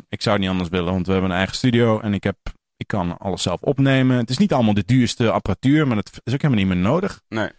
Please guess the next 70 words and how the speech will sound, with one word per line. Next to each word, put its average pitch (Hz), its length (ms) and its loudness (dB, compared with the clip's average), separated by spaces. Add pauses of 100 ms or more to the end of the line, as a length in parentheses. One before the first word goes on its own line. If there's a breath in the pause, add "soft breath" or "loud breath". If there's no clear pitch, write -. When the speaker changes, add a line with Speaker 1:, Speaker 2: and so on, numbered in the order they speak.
(320)
Speaker 1:
Je 113 100 -8
kunt 131 220 0
echt - 180 0
wel 123 200 2
dingen 123 220 2
vet 120 260 0
laten 113 240 0
klinken 113 400 0
met, 104 260 -4
ehm, 98 420 -2 (260)
ja, 127 120 -4
ik 98 100 -2
doe 110 100 0
alles 101 180 -2
digitaal 110 760 0
ook 110 280 -4
en, 92 220 -8
eh, 90 180 -2 (300)
dat - 160 -6
kan 107 200 0
nu 104 120 2
gewoon. 101 300 0 (720 soft breath)
Dus - 160 0
ik 104 60 -2
ben, 123 200 4
eh, 120 200 4
heel 123 160 2
blij 117 280 4
hoe 113 120 4
het 110 100 0
nu 110 200 2
is 113 160 -4
en, 110 100 -4
eh, 104 60 -2
ik 101 40 -2
Speaker 2:
Maar 101 300 -2
Speaker 1:
heb 107 80 -4
Speaker 2:
dan 131 100 4
Speaker 1:
het 156 80 6
Speaker 2:
heb 151 100 6
Speaker 1:
gevoel 143 180 4
Speaker 2:
je - 60 4
nog 147 100 2
Speaker 1:
dat - 0 -
het 113 100 4
heel 170 80 4
Speaker 2:
steeds - 40 0
die 147 100 4
Speaker 1:
goed 139 80 2
wordt. 185 220 4
Speaker 2:
vraag. 143 120 0
Oh, 156 60 0
dus, 135 180 -2
dus 160 140 0
je 147 100 -4
vindt 185 180 -2
het 151 80 -4
nu 175 300 0
eigenlijk, 160 540 2
eh, 139 640 2
Speaker 1:
Nu 143 80 8
is 190 80 6
het - 80 0
veel 165 180 6
leuker. 135 360 4
Speaker 2:
Ja? 196 320 2
Speaker 1:
Ja, 123 240 4
ja, 110 80 4
ja, 110 160 2
zeker. 113 300 0